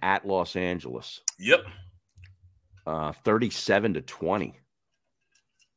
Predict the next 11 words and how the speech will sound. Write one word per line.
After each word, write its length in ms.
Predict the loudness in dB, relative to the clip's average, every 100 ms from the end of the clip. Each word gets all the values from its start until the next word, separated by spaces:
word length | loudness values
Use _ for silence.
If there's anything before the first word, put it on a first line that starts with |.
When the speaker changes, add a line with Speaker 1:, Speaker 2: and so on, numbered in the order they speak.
| _ _ -12
Speaker 1:
And 220 | -2 0
Speaker 2:
Yep. 100 | 6
Speaker 1:
then 120 | 6 6
lost 500 | 8 10 10 8 -2
the 80 |
rematch 640 | 0 2 2 4 4 2 -2
at 120 | -4 -4
home, 500 | 0 2 2 0 -6 -2
thirty 300 | 2 2 0
to 80 | -4
twenty-three. 920 | -6 -4 -2 -4 -8 -4 0 0 -4